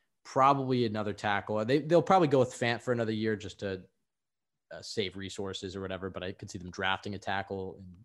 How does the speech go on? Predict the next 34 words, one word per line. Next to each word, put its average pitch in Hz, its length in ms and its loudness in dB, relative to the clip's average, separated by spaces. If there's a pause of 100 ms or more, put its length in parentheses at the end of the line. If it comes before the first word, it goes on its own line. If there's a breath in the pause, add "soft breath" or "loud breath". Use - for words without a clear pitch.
round 87 220 -10 (100)
three 92 200 -8
or 90 60 -6
four 110 260 -2
or 104 40 -2
something. 104 440 -6 (540 soft breath)
Um, 85 440 -4
and 113 100 -6
then 113 140 -2
running 117 240 2
back 95 220 -4
will 104 80 -6
be 98 80 -8
the 90 100 -10
big 87 220 -8
one, 90 220 -10
which 90 260 -8
I 110 100 -6
think 120 220 -4
you 117 80 0
look 110 180 0
to - 80 -14
the 101 60 -4
draft 92 400 -6
in 92 60 -10
that, 90 300 -10
probably 95 300 -4
a, - 40 -12 (300)
a 110 60 -8
day 95 240 -6
two 98 240 -8
pick 92 320 -10
as 87 100 -10
well. 90 420 -6